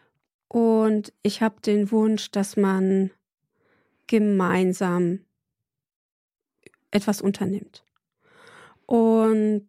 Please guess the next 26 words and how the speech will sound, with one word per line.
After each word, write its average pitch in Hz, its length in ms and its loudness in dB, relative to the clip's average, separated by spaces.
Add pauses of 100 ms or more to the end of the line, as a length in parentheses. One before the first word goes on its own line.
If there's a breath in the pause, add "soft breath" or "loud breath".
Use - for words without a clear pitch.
ich 208 200 -4
sag, 208 480 -2
lass 196 200 -4
uns - 240 -8
doch 196 200 -6
mal 180 240 -2
ins - 180 -10
Kino 311 260 -2
gehen, 233 280 -2
hast 202 220 -10
du 202 40 -8
Lust? 294 600 -6 (680 soft breath)
Oder 196 1120 -2 (460)
wollen 202 320 0
wir 196 80 -2
mal 175 600 -2 (420)
in 185 180 -2
eine - 120 -4
Ausstellung 240 440 0
gehen 214 260 0
oder 180 300 -4
tanzen 226 460 -2
gehen 190 240 -2
oder 175 240 -8
irgendwas? 170 720 -8 (760 soft breath)
Und 214 920 0